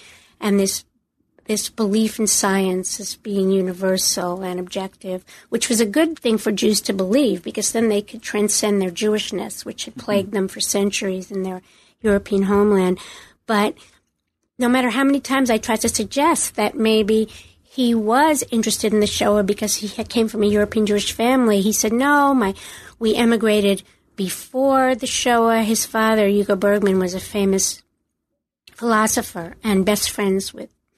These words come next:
Speaker 1: with Kafka, by the way. And he was invited in the, in the twenties to go and open the, um,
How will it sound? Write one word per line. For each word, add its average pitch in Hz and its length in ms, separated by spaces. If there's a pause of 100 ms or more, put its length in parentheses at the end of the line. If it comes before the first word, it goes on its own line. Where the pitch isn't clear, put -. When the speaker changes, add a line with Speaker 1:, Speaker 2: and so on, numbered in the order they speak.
(380)
Speaker 1:
with 190 240
Kafka, 220 560
by 175 160
the 185 100
way. 190 240 (560)
And 208 220
he 214 100
was 208 160
invited 208 520 (260)
in 202 240
the, - 280
in 196 120
the 196 80
twenties 226 720
to - 180
go 202 400
and 202 180
open 202 480
the, 185 260
um, 185 340